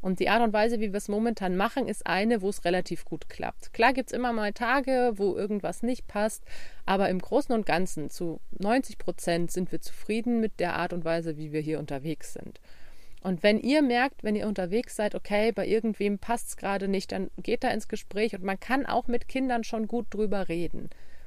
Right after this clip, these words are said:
Also gerade mit unserem Sohn, der jetzt bald sechs wird, mit unserer Tochter, die jetzt vier ist, das sind, das sind Kinder, das sind, ist ein Alter, wo Kinder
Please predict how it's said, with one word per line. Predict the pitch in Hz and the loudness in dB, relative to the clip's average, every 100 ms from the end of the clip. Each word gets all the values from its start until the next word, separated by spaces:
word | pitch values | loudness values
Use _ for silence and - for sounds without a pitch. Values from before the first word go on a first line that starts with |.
| - - | -12 -10
Also | 190 180 | -8 -6
gerade | - 214 233 240 233 | 2 6 6 6 4
mit | 202 - | 2 -4
unserem | 185 175 180 | -4 -2 0
Sohn, | 226 254 254 | 4 4 4
der | 214 196 | 2 0
jetzt | 185 - | -2 -2
bald | 160 160 | -2 0
sechs | 202 - - | -4 -4 -2
wird, | 190 190 180 | 0 0 -2
mit | 175 - | -6 -6
unserer | 175 175 170 | -6 -4 -4
Tochter, | 214 - 185 | -4 -4 -4
die | 185 | -4
jetzt | 175 - | -4 -8
vier | - 202 | -2 0
ist, | - 180 - - - - - | 0 -2 -4 -6 -6 -4 -2
das | 190 | 0
sind, | 226 240 214 - - | 2 2 0 -6 -8
das | - - | -4 0
sind | 240 | 0
Kinder, | - 262 294 285 277 277 - | 0 0 2 2 2 0 -4
das | 202 - | -4 0
sind, | 214 196 | 0 0
ist | - | -2
ein | 214 | -2
Alter, | 165 202 247 214 | -2 0 0 -2
wo | 208 | -4
Kinder | - 220 233 233 | -4 0 2 2